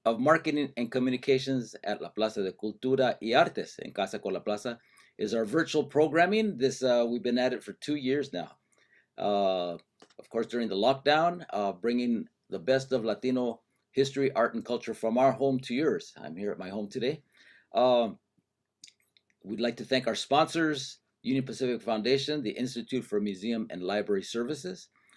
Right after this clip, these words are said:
Let me give you an update of what's going on at La Plaza de Cultura y Artes. We've been open now full-time, uh, regular hours. Just to let you know, starting next week, we'll be open Wednesday through Sunday.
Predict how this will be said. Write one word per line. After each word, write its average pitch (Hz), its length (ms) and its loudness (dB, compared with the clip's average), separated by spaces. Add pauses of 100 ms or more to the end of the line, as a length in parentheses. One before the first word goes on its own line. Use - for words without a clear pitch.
(180)
Let 110 80 -8
me - 60 -8
give 123 120 -2
you 117 60 0
an 113 60 0
update 120 280 0
of 113 80 0
what's 107 160 -4
going 110 260 -2
on 104 220 -4 (220)
at 90 180 -8
La 87 140 -10
Plaza 101 320 -6
de 85 80 -6
Cultura 113 600 -2
y 104 140 -2
Artes. 131 460 0
We've 117 140 -6
been 107 120 0
open 120 260 -2
now 123 300 0 (320)
full-time, 156 480 4 (580)
uh, 107 500 4 (420)
regular 123 420 4
hours. 120 380 2 (100)
Just 131 200 -4
to 127 40 -4
let 131 140 2
you 123 100 0
know, 165 400 4
starting 120 420 -2
next 135 240 0
week, 180 300 2
we'll 127 120 2
be 113 220 -4
open 139 520 2 (140)
Wednesday 165 800 0
through 156 460 0 (480)
Sunday. 147 560 0